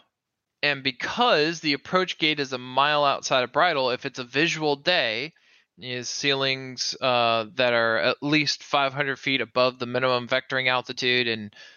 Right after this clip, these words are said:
visibilities of five miles or greater, I'm gonna vector aircraft to that approach gate to intercept the final approach course.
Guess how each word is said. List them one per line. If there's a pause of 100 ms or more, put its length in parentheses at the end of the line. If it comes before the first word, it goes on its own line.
(160)
visibilities
of
five
miles
or
greater, (1160)
I'm
gonna
vector
aircraft (1000)
to
that
approach
gate
to
intercept
the
final
approach
course.